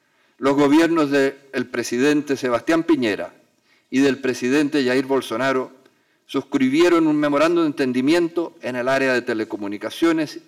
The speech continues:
y economía digital. El objetivo, analizar medios de integración en este ámbito, que es precisamente lo que se presentará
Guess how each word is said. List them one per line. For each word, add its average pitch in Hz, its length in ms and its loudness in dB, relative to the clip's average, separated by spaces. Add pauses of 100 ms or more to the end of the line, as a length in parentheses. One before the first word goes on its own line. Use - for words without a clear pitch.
y 113 100 -6
economía 117 500 -4
digital. 95 560 -4 (920)
El 117 120 -2
objetivo, 151 640 0 (560)
analizar 127 540 -2
medios 139 360 2
de 127 80 2
integración 123 800 -2 (360)
en 107 120 -8
este 147 220 -4
ámbito, 107 460 -4 (480)
que 147 120 -2
es 151 120 -4
precisamente 139 1040 -6 (680)
lo 131 180 0
que 135 100 -2
se - 140 -6
presentará 120 840 -4